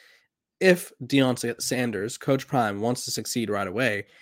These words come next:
he really needs to make sure all of his transfers are, or at least most of his transfers hit, um, that they succeed. And so success from them equals success for him,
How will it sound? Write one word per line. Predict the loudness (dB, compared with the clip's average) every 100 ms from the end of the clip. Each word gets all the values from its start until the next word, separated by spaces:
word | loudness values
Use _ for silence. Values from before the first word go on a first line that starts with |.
| -20 2
he | 4
really | 8 8 8
needs | 4 0
to | -4
make | -2
sure | 0 2
all | 2
of |
his | -2
transfers | -4 -4 -4 -6 -6
are, | -6 -6 -6 -4
or | -2 0
at | 4
least | 6 6
most | 4 4 4
of | -2
his | -2
transfers | -2 -2 -4 -6
hit, | 0 0 -2 _ _ _ -8
um, | -6 -6
that | -4
they | -4 -2
succeed. | -4 -4 0 0 -2 -14 -20 _ -20 -10
And | -6
so | 0 2 2 -2 -8 _ _ -10
success | -6 -2 4 4 4 -2
from | -2 0 4
them | 4 4 0
equals | -4 -4 -8
success | -6 -4 -4
for | -6
him, | 2 6 6 2